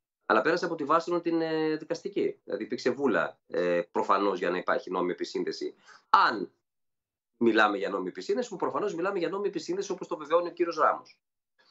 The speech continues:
Οπότε, οπότε νομίζω ότι καλό είναι να δούμε από εδώ και πέρα τι ακριβώς έχει συμβεί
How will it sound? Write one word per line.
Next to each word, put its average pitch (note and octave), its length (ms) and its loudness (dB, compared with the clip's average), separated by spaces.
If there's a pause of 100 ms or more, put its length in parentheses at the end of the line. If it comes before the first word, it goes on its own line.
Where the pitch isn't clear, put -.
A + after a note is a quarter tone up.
(540)
Οπότε, E3 540 2
οπότε F3 380 0
νομίζω F3 400 2
ότι D#3+ 260 -8
καλό D3+ 460 2
είναι C3 500 -2
να A#2 300 -2
δούμε A2+ 580 -4
από G#2+ 260 -4
εδώ A#2+ 140 -2
και A#2 160 -8
πέρα A2+ 380 -6
τι F#3 120 -2
ακριβώς D#3+ 420 -6
έχει G#2+ 140 -12
συμβεί F2+ 520 -8